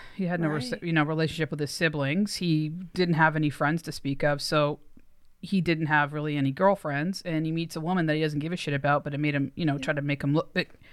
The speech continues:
Speaker 1: was good for his image. So
Speaker 2: Mm-hmm.
Speaker 1: I don't know. That's what I wanted to ask you. What do you think about that?
Speaker 2: Yeah, I, I completely agree with all of that. And, and something, too, I think that goes a little bit deeper is, yeah, I feel like he is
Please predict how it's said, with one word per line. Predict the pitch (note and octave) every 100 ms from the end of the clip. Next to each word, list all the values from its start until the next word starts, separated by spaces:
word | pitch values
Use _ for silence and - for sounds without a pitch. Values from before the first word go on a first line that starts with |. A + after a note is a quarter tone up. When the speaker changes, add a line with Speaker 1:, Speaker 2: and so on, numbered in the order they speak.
| - -
Speaker 1:
was | F3
good | D#3 E3
for | E3+
his | D3+ D3+
image. | G3 B2+ - -
So | E3 D3+ D3 - - -
Speaker 2:
Mm-hmm. | B3 G3+ G#3 G#3
Speaker 1:
I |
don't | A3
know. | E3 F3 F#3
That's | G3 -
what | G3
I |
wanted | F3+ E3+
to | F3+
ask | E3+ -
you. | D3
What | E3+
do |
you | F3
think | D#3+ D3+
about | C#3+ A#2+
that? | C#3 A#2+ _ - - _ _ - -
Speaker 2:
Yeah, | C4 C4 A#3 -
I, | A#3+ A#3+ - - -
I | A#3
completely | A#3 A3 C4+ C#4 C4
agree | A#3 A#3+
with | A#3 G#3+
all | G#3 G#3+
of | G#3
that. | G#3 G3+
And, | G#3 G#3
and | A3 G#3+ G#3
something, | C4 B3 A#3+
too, | A#3 B3 A3
I |
think | A3 A3
that | G#3
goes | G#3+ G#3
a |
little | G3+ G3+
bit | G3 F#3
deeper | G#3+ A3 G3+ G3
is, | G#3 G3 F#3+ - - - - - - - - - - - _ -
yeah, | A3 A#3 A#3+ F#3
I | A3+
feel | - B3
like | B3 A#3+
he | - A#3 A3+ A3+ G#3+ G#3+ -
is | G#3+ G#3 G3+ G3 - -